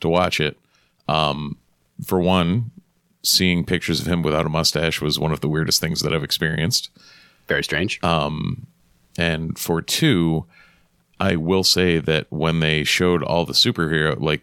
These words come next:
Speaker 1: they, at one point in the trailer, they, like, flash a bunch of superheroes that he had something to do with creating. They
Speaker 2: Yeah.
Speaker 1: le-, they led with Spider-Man, and it hurt me inside.
Speaker 2: Why?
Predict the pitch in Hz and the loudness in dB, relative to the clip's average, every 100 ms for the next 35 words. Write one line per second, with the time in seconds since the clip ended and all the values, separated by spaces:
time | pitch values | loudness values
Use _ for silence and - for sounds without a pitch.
0 | - 82 80 78 69 - 76 55 85 92 | -4 0 2 2 0 0 0 0 0 0
1 | 95 78 78 - 80 80 78 76 76 - | 0 -2 -2 -2 0 0 0 -2 -2 -2
2 | - - 90 85 85 85 78 - 90 82 | -6 0 2 2 0 -2 0 2 0 2
3 | 82 90 82 78 82 82 - 82 82 78 | 2 2 0 0 0 2 0 0 -2 -2
4 | 78 80 - 87 - 82 87 - - - | 0 -2 -2 0 0 0 -4 -8 -20 -16
5 | - - _ - 98 98 - - 87 90 | -16 -18 _ -4 2 2 0 -2 0 2
6 | 90 87 90 - 85 90 92 92 90 - | 2 0 -2 0 0 2 2 2 0 -2
7 | 76 78 - - - 76 - - - - | -4 -4 -4 -4 -2 -2 -2 -2 -4 -8
8 | - _ _ _ _ _ _ _ _ _ | -18 _ _ _ _ _ _ _ _ _
9 | _ _ _ _ _ _ _ _ _ _ | _ _ _ _ _ _ _ _ _ _
10 | _ _ - - 82 80 78 - | _ _ -10 -6 -4 -4 -6 -12